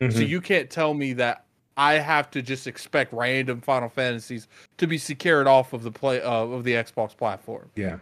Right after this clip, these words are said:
Speaker 1: You know, th-, it just, unfortunately, for some reason, when Xbox does stuff,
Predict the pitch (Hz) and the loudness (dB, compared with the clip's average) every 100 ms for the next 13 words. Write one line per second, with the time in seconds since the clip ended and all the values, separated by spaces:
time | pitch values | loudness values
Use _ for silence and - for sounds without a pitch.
0 | _ 120 120 120 127 127 127 127 127 - | _ -2 0 -2 -4 -4 -4 -4 -6 -6
1 | - 151 143 - 170 170 180 180 180 180 | -4 -2 -2 2 2 2 -2 -2 0 0
2 | 180 _ _ _ _ _ - 156 139 170 | -2 _ _ _ _ _ -4 -2 2 2
3 | 156 165 175 151 143 135 143 - 170 156 | 4 2 2 0 2 4 4 4 2 2
4 | - 175 - 190 185 190 - | 2 2 2 2 2 2 -6